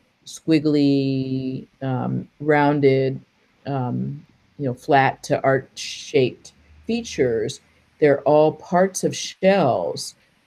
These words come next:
uh, like we see here, but they're really, really broken up. So in this area,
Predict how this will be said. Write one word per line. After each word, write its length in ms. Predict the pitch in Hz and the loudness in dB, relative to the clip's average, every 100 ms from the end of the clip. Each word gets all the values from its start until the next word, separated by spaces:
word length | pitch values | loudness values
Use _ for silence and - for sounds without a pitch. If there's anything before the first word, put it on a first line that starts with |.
| _ | _
uh, 220 | 139 131 | -4 0
like 220 | 131 139 143 | 2 2 2
we 100 | 139 | 0
see 220 | - 131 | -2 -6
here, 560 | 131 202 175 110 - - - - | -4 0 2 2 -2 -10 -20 -6
but 160 | 147 139 | -2 2
they're 260 | 135 131 | 4 2
really, 400 | 131 156 196 202 | 0 4 6 6
really 280 | 175 165 147 | 4 4 2
broken 400 | 143 147 139 123 | 4 2 2 -2
up. 200 | 127 - _ _ _ _ _ | -2 -4 _ _ _ _ _
So 600 | - - 143 135 131 131 | -10 2 4 4 2 2
in 220 | 127 135 | 0 0
this 360 | 143 170 175 - - | 4 2 2 -6 0
area, 840 | 143 135 127 127 123 120 120 | 2 4 2 0 -2 -4 -4